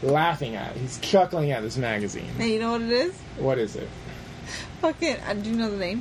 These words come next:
Speaker 2: Did
Speaker 1: It's,
Speaker 2: you write
Speaker 1: I,
Speaker 2: down?
Speaker 1: I didn't write the name of it.
Speaker 2: It's a fucking hunting magazine, or,
Speaker 1: Like
Speaker 2: like,
Speaker 1: a
Speaker 2: a
Speaker 1: gun
Speaker 2: gun
Speaker 1: magazine,
Speaker 2: magazine.
Speaker 1: yeah.
Speaker 2: Like, why is that so funny? Like, it was so stupid.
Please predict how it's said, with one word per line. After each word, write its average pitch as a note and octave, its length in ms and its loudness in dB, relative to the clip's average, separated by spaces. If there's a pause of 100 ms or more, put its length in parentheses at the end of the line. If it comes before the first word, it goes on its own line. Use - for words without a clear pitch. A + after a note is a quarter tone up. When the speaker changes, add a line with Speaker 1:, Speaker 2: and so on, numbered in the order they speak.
Speaker 2:
Did - 80 2
Speaker 1:
It's, - 80 4
Speaker 2:
you G3+ 80 0
write F3+ 80 2
Speaker 1:
I, E3 140 4
Speaker 2:
down? G3 80 0
Speaker 1:
I E3+ 100 6
didn't E3+ 220 2
write C#3+ 180 0
the C#3+ 80 4
name A#2 200 -4
of G#2+ 120 -4
it. - 160 -6
Speaker 2:
It's - 140 2
a G4 80 4
fucking G4+ 340 2
hunting C4 680 0
magazine, A3 400 0
or, - 140 6
Speaker 1:
Like - 160 4
Speaker 2:
like, - 80 2
Speaker 1:
a - 40 4
Speaker 2:
a - 40 2
Speaker 1:
gun F#3+ 560 6
Speaker 2:
gun - 100 2
Speaker 1:
magazine, - 0 -
Speaker 2:
magazine. C#3+ 800 2
Speaker 1:
yeah. C3+ 60 4
Speaker 2:
Like, B2+ 140 2 (720)
why C#4+ 320 6
is F#4 160 2
that D4+ 280 4
so G4+ 260 4
funny? A#4 680 4
Like, D#4+ 200 4
it E4 60 0
was - 380 0
so G4+ 240 6 (160)
stupid. C4 840 4